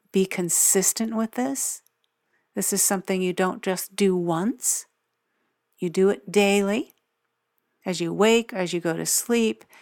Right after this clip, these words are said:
as it comes to mind. There's no rule book about when. When you say it out loud, think of it as if you are further embedding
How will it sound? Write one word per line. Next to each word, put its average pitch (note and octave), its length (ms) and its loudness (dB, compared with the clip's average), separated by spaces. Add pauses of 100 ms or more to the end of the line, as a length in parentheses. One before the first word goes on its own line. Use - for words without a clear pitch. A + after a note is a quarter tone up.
(160)
as F#3+ 200 0
it - 100 -10
comes G3+ 340 -2
to A#3 100 -2
mind. E3 520 -2 (1200)
There's F3+ 140 -8
no G#3+ 260 6
rule A#3 380 6
book F#3 300 0
about F3+ 320 2
when. F#3 580 0 (1120)
When A3 400 4
you G#3+ 220 2
say A#3+ 380 0
it A#3 200 -2
out G3+ 300 0
loud, F#3 640 0 (1080)
think B3+ 280 2
of D#4 120 2
it A3+ 300 2
as F3 240 0
if F#3 240 -6
you F3+ 220 -2
are D#3 260 -4
further G#3 880 -2
embedding F3 800 -2